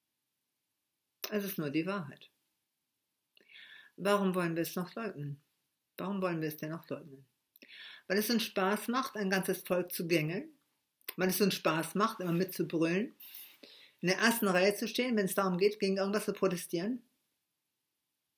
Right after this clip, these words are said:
Ich denke mal, die Zeit vorbei ist vorbei.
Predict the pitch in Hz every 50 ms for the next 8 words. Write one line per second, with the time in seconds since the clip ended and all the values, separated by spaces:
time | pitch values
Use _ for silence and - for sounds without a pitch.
0 | _ _ _ _ _ _ _ _ _ _ _ _ _ _ _ _ _ _ _ _
1 | _ _ _ _ - _ _ _ _ _ _ _ _ _ - - _ _ _ _
2 | _ _ _ _ _ _ - - - - - - _ _ _ _ - 202 - -
3 | 226 233 226 240 240 233 226 220 214 226 220 - - 220 196 208 208 - - 214
4 | 202 196 220 214 185 165 180 190 190 - - 220 220 220 247 254 220 170 143 131
5 | 123